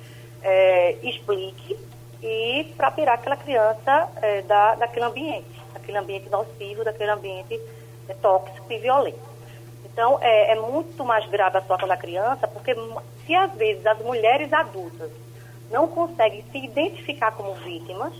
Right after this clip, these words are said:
das relações, dessas relações, é, familiares domésticas, imagina uma criança, né? Por isso que é tão importante a educação de gênero nas escolas, porque ela ouvindo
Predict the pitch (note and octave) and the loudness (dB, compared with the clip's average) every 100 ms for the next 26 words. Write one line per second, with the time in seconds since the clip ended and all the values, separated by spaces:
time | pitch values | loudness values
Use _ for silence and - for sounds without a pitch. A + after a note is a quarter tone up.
0 | - F3+ F#3 F3+ F#3 F3 E3 F3+ F3 F3+ | -2 0 4 2 0 -8 -4 -2 -2 -4
1 | E3 F3 E3 - F3+ F3+ - - - - | -4 -2 -2 -4 -12 -12 -16 -18 -18 -18
2 | - E3+ F#3+ F#3 F#3 F3 E3+ E3+ E3+ E3 | -14 -8 -6 -4 2 2 2 -2 -6 -4
3 | F3 - - B3+ - - - - A#3 B3 | -8 -8 -8 -8 -10 -20 -20 -14 -6 -2
4 | C4+ A3 G#3+ C4+ D#4+ C4+ F3+ F3 F3 F#3 | -2 -4 -10 -8 -6 -4 -6 -6 -6 -6
5 | - G3 D#3 - - - - - - E3+ | -4 -8 -8 -8 -14 -18 -18 -20 -8 -2
6 | A#3 - - - G3 G#3 A#3+ C#4 - C4 | -2 -2 -16 -14 -10 -10 -8 -8 -6 -4
7 | E4 E4+ D#4 - A3+ A3+ B3 A#3 A#3 A3+ | -2 0 0 0 -2 0 -2 -4 -4 -4
8 | A3 G#3 A3 A3 G3+ A3 A3+ C#4+ - A#3 | -4 -6 -6 -6 -6 -4 -6 -10 -2 0
9 | G3 G3 - - B3+ E4 - - F4 F4 | 0 -4 -6 -2 0 0 -2 -4 -2 0
10 | A#3 | -2